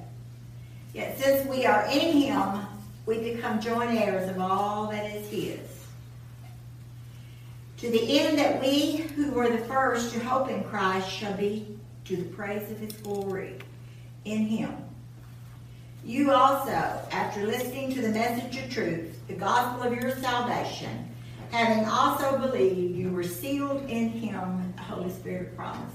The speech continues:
And we're back to the sealing again. Paul is saying that the Jewish saints were scheduled as the first to bring glory to his name through trust as Jesus, the Messiah.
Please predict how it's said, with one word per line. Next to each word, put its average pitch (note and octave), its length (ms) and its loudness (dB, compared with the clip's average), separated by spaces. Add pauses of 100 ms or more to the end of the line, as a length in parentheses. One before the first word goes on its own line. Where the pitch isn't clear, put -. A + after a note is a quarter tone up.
And E3 120 -6
we're D#3+ 80 -2
back E3 340 -4
to F3+ 100 -6
the F3 200 -4
sealing - 520 -2 (140)
again. - 440 -10 (2000)
Paul B3 300 8 (100)
is - 100 0
saying B3 280 4
that A#3 180 2
the - 60 -6
Jewish B3 440 0
saints C4+ 420 2
were A3 100 0
scheduled B3 560 4
as A3 160 0
the A3 120 -6
first F3 420 0
to F3+ 60 -6
bring F#3 280 -2
glory G3+ 340 0 (100)
to F#3 120 -6
his F3+ 320 -4
name E3 440 -4 (200)
through E3 160 -6
trust E3 420 -6
as E3 120 -6
Jesus, E3+ 400 -4 (280)
the E3 80 -12
Messiah. - 380 -8